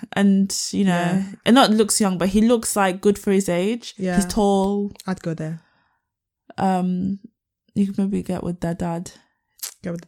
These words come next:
Speaker 2: dad.
Speaker 1: Yeah,
Speaker 2: Get
Speaker 1: choose
Speaker 2: knocked up.
Speaker 1: him, and he's a billionaire as well. So.
Speaker 2: Boom. Done. Sorted.
Speaker 1: And maybe then,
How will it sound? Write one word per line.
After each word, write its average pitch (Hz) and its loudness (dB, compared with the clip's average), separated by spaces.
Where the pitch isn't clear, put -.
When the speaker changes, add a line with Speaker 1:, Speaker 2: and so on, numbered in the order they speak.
Speaker 2:
dad. - -4
Speaker 1:
Yeah, 175 6
Speaker 2:
Get - -8
Speaker 1:
choose 214 0
Speaker 2:
knocked 208 2
up. 185 0
Speaker 1:
him, 180 -2
and 185 -2
he's 190 2
a 185 -2
billionaire 175 -2
as 160 -6
well. 156 -6
So. 170 -4
Speaker 2:
Boom. 156 -4
Done. 156 -6
Sorted. 151 -10
Speaker 1:
And 196 4
maybe 220 2
then, 202 2